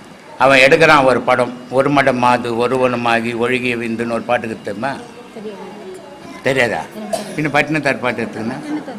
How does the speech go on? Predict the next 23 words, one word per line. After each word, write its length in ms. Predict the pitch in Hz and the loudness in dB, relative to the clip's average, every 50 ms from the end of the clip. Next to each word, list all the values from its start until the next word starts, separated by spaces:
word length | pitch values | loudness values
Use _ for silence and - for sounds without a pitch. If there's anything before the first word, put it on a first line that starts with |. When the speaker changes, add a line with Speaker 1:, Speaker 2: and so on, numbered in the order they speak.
| 208 - | -12 -12
Speaker 2:
பாட்டு. 180 | 180 156 175 170 160 - - - - - 208 202 - - - - - - - - - - - - - - - - - | -12 -12 -14 -16 -16 -16 -18 -18 -18 -18 -18 -18 -18 -18 -20 -20 -20 -20 -20 -20 -20 -20 -20 -20 -20 -20 -20 -14 -6
Speaker 1:
அது 180 | - 131 131 131 | -4 -2 0 2
ஒரு 180 | 127 120 117 | 2 2 0
பாட்டு 300 | 113 - 139 143 139 135 131 117 | 4 6 6 6 6 4 2 0
இருக்குது. 340 | 107 104 98 92 - - - - - - - - - - - - - - - - - - - - - - | 0 -2 -4 -6 -8 -10 -12 -12 -14 -16 -16 -20 -20 -20 -20 -20 -20 -20 -20 -20 -20 -20 -20 -20 -20 -8
அந்த 200 | - 135 127 123 | -6 -2 0 0
பாட்டை 500 | 110 - - 135 165 185 170 143 156 151 127 104 104 113 139 165 - - - - - - - - - - - - - - | 0 2 4 6 6 6 4 4 4 4 4 4 2 2 0 -2 -4 -10 -16 -18 -20 -20 -20 -20 -20 -20 -20 -20 -4 -2
ஒரு 320 | 135 131 131 123 - - | 0 0 0 -2 -4 2
கரு, 540 | - 139 151 165 170 160 - - - - - - | 4 4 4 4 4 0 0 -4 -10 -12 -8 -4
ஒரு 160 | 131 131 127 | -2 2 4
ஆணும் 440 | 123 131 139 156 160 156 147 139 - | 6 6 8 8 6 6 4 2 0
பெண்ணும் 320 | 131 131 131 135 135 127 | 0 2 2 2 2 0
சேரும்போது 800 | 110 - 127 127 131 127 120 113 104 110 113 98 90 - - - - - - - - - - - - - - - - - - - - - - - - - | 0 -2 0 0 0 0 0 -2 -2 -4 -4 -6 -6 -10 -12 -14 -18 -18 -18 -18 -18 -18 -18 -20 -20 -20 -20 -20 -20 -20 -20 -18 -18 -16 -16 -16 -6 -2
அந்த 380 | 135 139 135 135 127 120 117 117 | 0 2 2 4 4 4 4 4
விழுற 440 | 127 151 165 180 185 180 165 156 127 | 2 2 4 6 6 6 6 4 4
விந்து 680 | 123 147 156 170 170 156 165 143 110 110 113 135 151 151 147 - - | 4 4 4 4 4 4 4 2 2 2 0 -2 -2 -4 -6 -4 2
பனித்துளி 600 | - 151 170 185 196 190 - 165 156 147 143 139 | 4 6 6 6 4 4 2 0 2 2 2 0
இருக்குது, 300 | 123 123 120 113 117 127 | 0 0 -2 -2 0 2
அதுல 380 | 147 143 131 139 139 151 151 143 | 4 4 4 4 4 4 4 4
ஒரு 180 | 139 139 135 | 4 2 0
பாதி 460 | - - - 139 160 175 180 160 165 | -2 2 4 8 8 8 8 6 2
தானா 280 | 147 156 143 139 131 120 | 2 2 2 2 0 -2
அது. 160 | 104 87 87 | -2 -6 -8